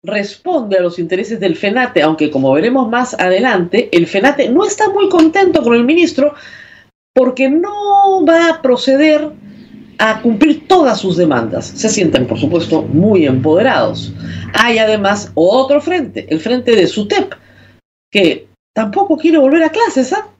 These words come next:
Igual que el fenate, hasta que no haya una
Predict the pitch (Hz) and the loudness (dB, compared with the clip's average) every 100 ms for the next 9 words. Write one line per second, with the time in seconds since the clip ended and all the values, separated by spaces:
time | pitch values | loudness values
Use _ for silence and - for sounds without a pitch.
0 | _ _ _ _ _ _ _ _ _ 262 | _ _ _ _ _ _ _ _ _ -2
1 | 226 - 156 175 262 392 392 226 127 _ | 0 0 0 0 -2 -2 -4 -6 -14 _
2 | - 202 185 180 208 220 208 190 185 | -8 -4 -2 -2 -2 -2 -2 -2 -4